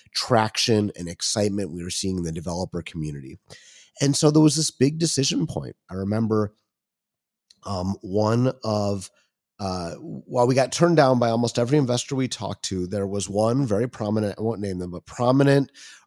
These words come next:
early stage Silicon Valley investor who was very interested in funding us. In fact, I did the full partner meeting. You know, that's usually the formality. You know, you're doing the partner meeting. That's usually, like,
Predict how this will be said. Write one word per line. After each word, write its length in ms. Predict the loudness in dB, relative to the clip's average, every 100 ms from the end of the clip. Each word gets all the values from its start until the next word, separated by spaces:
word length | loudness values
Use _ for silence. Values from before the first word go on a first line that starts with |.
| 0
early 280 | 4 6 4
stage 380 | 4 2 2 0
Silicon 340 | -2 -2 -2
Valley 200 | -2 -2
investor 460 | -2 -4 -8 -10 -12
who 80 |
was 120 | -12 -14
very 560 | -10 -4 -2 -2 -2
interested 380 | -4 -6 -8 -8
in 80 | -10
funding 320 | -12 -14 -14
us. 140 | -12 -10
In 100 | -6
fact, 220 | -6 -4
I 40 |
did 140 | -2 -2
the 100 | -6
full 320 | 0 2 2
partner 320 | 0 -4 -4
meeting. 260 | -6 -8 -14 _ _ _ _ _ _ _ _ _ -8
You 100 | -4
know, 80 | 2
that's 280 | 2 2
usually 340 | 4 4 6 6
the 120 | 6
formality. 840 | 4 4 4 2 0 -2 -6 -14
You 100 | -6
know, 40 | -2
you're 80 | 0
doing 200 | 2 2
the 60 |
partner 360 | 0 0 0 0
meeting. 480 | 2 2 2 0 -4 -12 -20 _
That's 260 | -4 -2 2
usually, 320 | 2 4 2
like, 180 | 2